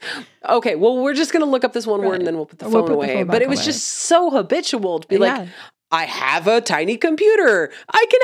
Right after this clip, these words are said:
Speaker 1: help this."
Speaker 2: Isn't that funny, though? Because, like, pre-phones, when someone were to tell you something, you would just
Speaker 1: Just
Speaker 2: believe that it was
Speaker 1: believe them?
Speaker 2: true
Speaker 1: Yeah.
Speaker 2: forever. Now
Speaker 1: Yeah.
Speaker 2: someone tells me something and I'm like, "I'm gonna look it up.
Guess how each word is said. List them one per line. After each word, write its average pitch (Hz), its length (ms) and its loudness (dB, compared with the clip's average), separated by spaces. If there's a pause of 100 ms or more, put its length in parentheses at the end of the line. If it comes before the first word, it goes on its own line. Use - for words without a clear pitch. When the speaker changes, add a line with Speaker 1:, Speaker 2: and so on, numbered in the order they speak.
(360)
Speaker 1:
help 220 100 -2
this." 160 420 2
Speaker 2:
Isn't 640 240 -4
that 659 200 0
funny, 196 280 -4
though? 220 240 -2
Because, 220 400 -6
like, 208 180 -4
pre-phones, 202 1120 -6
when 196 300 -6
someone 214 460 -4
were 190 180 -4
to 180 100 -6
tell 151 400 -10
you 190 260 -8
something, 254 800 -8
you 196 280 -8
would 240 160 -4
just 220 240 -8
Speaker 1:
Just - 100 -6
Speaker 2:
believe 185 480 -2
that 196 160 2
it 196 40 0
was 190 80 0
Speaker 1:
believe 196 280 0
them? 226 100 4
Speaker 2:
true 170 200 2
Speaker 1:
Yeah. 156 160 0
Speaker 2:
forever. - 880 -4 (560)
Now 226 220 -2
Speaker 1:
Yeah. 277 80 4
Speaker 2:
someone 285 320 -2
tells 175 260 -2
me 208 140 -2
something 226 300 -2
and 202 60 0
I'm 190 80 0
like, 180 140 -2
"I'm 185 80 -2
gonna 196 100 0
look 190 140 -2
it - 60 -4
up. 147 160 -6